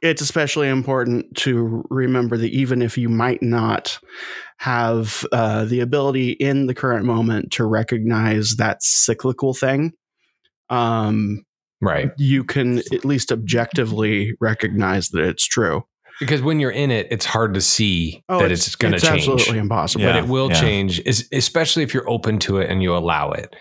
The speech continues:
Speaker 1: Yeah.
Speaker 2: And we have a lot of, uh, ownership in our own destiny. Um, you know, choices we make, whatever, own your mistakes.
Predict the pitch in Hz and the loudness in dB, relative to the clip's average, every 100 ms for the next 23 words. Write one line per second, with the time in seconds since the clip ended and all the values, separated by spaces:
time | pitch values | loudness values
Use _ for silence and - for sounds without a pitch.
0 | - - 123 - 123 117 123 143 135 117 | -2 -2 -2 -2 0 0 0 -2 0 0
1 | 113 117 101 - - - - - 143 131 | 0 0 -4 -8 -12 -6 -6 -4 0 0
2 | 110 113 107 95 87 80 110 101 - 101 | 2 0 0 -2 0 0 0 0 0 0
3 | 98 90 _ _ _ _ - 98 87 82 | 0 -2 _ _ _ _ -6 -2 0 0
4 | 82 85 123 180 101 90 90 - 110 101 | 0 -2 -4 -2 0 0 -2 0 0 0
5 | 95 104 98 95 92 87 - - 101 92 | -2 0 0 0 0 -2 -8 -4 -2 0
6 | 87 85 85 117 113 107 95 92 - 92 | 0 -2 -4 -2 0 0 0 0 0 0
7 | 87 87 - | 0 -2 -4